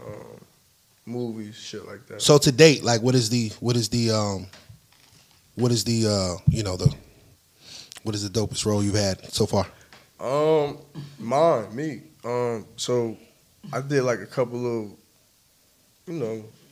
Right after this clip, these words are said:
Speaker 1: I'ma say D-list films and shit, I don't know. It was one called The
Speaker 2: That's
Speaker 1: Bid, shout out my boy
Speaker 2: Shit,
Speaker 1: Boom.
Speaker 2: Friday was a D-list film.
Speaker 1: Yeah,
Speaker 2: You know what
Speaker 1: shout
Speaker 2: I'm
Speaker 1: out my
Speaker 2: saying?
Speaker 1: boy, shout out my
Speaker 2: Fri-,
Speaker 1: boy
Speaker 2: Fri-,
Speaker 1: Boom, man.
Speaker 2: yeah.
Speaker 1: Um,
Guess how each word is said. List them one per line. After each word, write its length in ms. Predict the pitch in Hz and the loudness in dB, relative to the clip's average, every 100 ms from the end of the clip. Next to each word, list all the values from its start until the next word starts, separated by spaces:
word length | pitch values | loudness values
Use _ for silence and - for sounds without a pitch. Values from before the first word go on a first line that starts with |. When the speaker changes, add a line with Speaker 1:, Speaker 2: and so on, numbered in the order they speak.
| _ - - - - | _ -20 -20 -20 -12
Speaker 1:
I'ma 120 | 123 | -10
say 200 | 113 117 107 | -6 -6 -6
D-list 560 | 107 120 117 113 113 | -6 -6 -4 -6 -6
films 400 | - 110 113 110 | -8 -6 -6 -8
and 100 | 110 | -10
shit, 220 | 117 - 113 | -16 -14 -14
I 40 | |
don't 280 | 110 107 107 | -16 -16 -18
know. 60 | 107 107 - - - | -20 -20 -20 -20 -14
It 40 | 120 | -8
was 120 | 117 | -4
one 180 | 123 120 | -4 -4
called 280 | 120 113 104 | -4 -4 -4
The 60 | |
Speaker 2:
That's 80 | 104 | -6
Speaker 1:
Bid, 440 | 120 120 117 - | -4 -2 -4 -8
shout 280 | - 107 104 | -12 -10 -4
out 100 | - | -4
my 80 | 92 | -4
boy 40 | 98 | 4
Speaker 2:
Shit, 240 | - 143 120 | 6 6 4
Speaker 1:
Boom. 80 | |
Speaker 2:
Friday 240 | 135 156 165 | 4 6 6
was 160 | 139 | 4
a 60 | 127 | 4
D-list 420 | 123 127 127 - | 2 2 2 2
film. 180 | 123 113 - | -2 -6 -2
Speaker 1:
Yeah, 400 | 135 160 147 123 | 6 10 10 8
Speaker 2:
You 280 | 110 87 98 | 2 -4 -8
know 80 | 123 | -4
what 80 | 131 | 4
Speaker 1:
shout 180 | 143 | 6
Speaker 2:
I'm 60 | 139 | 8
Speaker 1:
out 80 | 139 | 10
my 60 | |
Speaker 2:
saying? 200 | 147 135 - | 10 10 6
Speaker 1:
boy, 40 | |
shout 220 | - 151 | 6 10
out 140 | 151 139 | 10 10
my 80 | |
Speaker 2:
Fri-, 100 | 143 | 8
Speaker 1:
boy 160 | 147 143 | 10 10
Speaker 2:
Fri-, 100 | 131 | 10
Speaker 1:
Boom, 360 | 147 147 139 131 | 10 12 10 6
man. 420 | 131 127 117 92 | 4 4 0 -4
Speaker 2:
yeah. 100 | 123 | -6
Speaker 1:
Um, 160 | 107 | -8